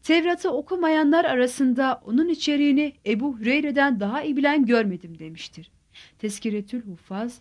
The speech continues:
bir Taksim otuz altı. Ebu Hureyre Kab'dan çok rivayet ederdi. Bu davranışı da onun Yahudi hikayelerine, İsrailiyata çok meraklı olduğunu,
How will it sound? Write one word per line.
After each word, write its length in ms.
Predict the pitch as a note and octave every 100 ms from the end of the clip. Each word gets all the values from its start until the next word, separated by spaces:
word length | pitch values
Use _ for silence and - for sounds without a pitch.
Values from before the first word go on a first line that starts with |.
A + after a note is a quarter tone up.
| -
bir 120 | A#3
Taksim 500 | B3 A#3+ A#3 - A3
otuz 260 | F3+ F3 -
altı. 360 | D3+ D#3 - F3+ _ _ _ _ _ _ _ _ _ _ _ _ _ _ _ _ _ - - _ -
Ebu 320 | E4 F4+ E4
Hureyre 520 | D#4 E4 D#4+ D#4 D#4+ D#4+
Kab'dan 520 | A#3 A#3+ - D4 F4
çok 300 | - D4+ A3+
rivayet 420 | G#3 F#3+ F#3 G3
ederdi. 560 | F3+ F3 E3 E3 - - _ _ _ -
Bu 140 | C4
davranışı 680 | B3 G#3+ F#3 F3+ F3 C4 A3
da 160 | A#3
onun 380 | - G#3+ A#3 A#3
Yahudi 480 | G3 F#3 G3+ C4+ E4
hikayelerine, 840 | B3+ A3 F3+ E3+ E3+ F3 G#3 B3 - _
İsrailiyata 880 | B3 - D4 C#4+ C#4 D4 D4 E4 E4
çok 200 | D#4 C#4+
meraklı 460 | G#3+ F#3 F3+ - F3+
olduğunu, 640 | E3 E3 F3 F3 G#3+